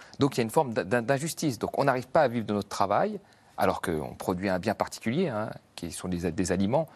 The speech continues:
c'est pas, c'est pas du textile. Euh, et en même temps, il y a une injustice parce que vous nous imposez des normes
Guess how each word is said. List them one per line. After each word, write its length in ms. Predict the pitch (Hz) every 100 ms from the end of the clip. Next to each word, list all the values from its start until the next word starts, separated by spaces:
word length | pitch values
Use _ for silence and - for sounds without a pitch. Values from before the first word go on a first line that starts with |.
| - -
c'est 140 | - -
pas, 140 | 92
c'est 140 | -
pas 100 | -
du 100 | 92
textile. 460 | 82 120 - 165 95 - - - - -
Euh, 180 | 101 98 -
et 100 | 143
en 80 | 131
même 160 | 120
temps, 360 | - 143 185 185
il 60 | 95
y 60 | 113
a 20 |
une 120 | 117
injustice 420 | 95 92 - 185
parce 240 | - 104 -
que 80 |
vous 160 | 143 113
nous 160 | 101 104
imposez 300 | 107 107 101
des 120 | 87
normes 400 | 98 165 147